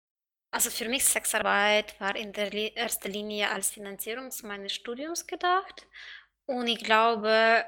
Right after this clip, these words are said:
so wie es für mich jetzt aussieht, also vor allen Dingen von Corona-Zeiten, werde ich nicht, äh,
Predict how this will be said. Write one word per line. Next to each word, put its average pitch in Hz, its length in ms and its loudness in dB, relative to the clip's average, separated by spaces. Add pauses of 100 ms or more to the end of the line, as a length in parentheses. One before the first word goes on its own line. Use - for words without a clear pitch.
(300)
so 226 380 -2
wie 220 240 2
es 208 320 -2
für 220 140 -10
mich 214 260 -10
jetzt - 340 -4
aussieht, 277 720 -4 (360)
also - 120 -6
vor 208 140 0
allen 220 200 6
Dingen 214 220 -6
von 202 260 -10
Corona-Zeiten, 226 960 -2 (580)
werde 220 320 2
ich - 380 -2
nicht, 214 760 -6
äh, 294 460 2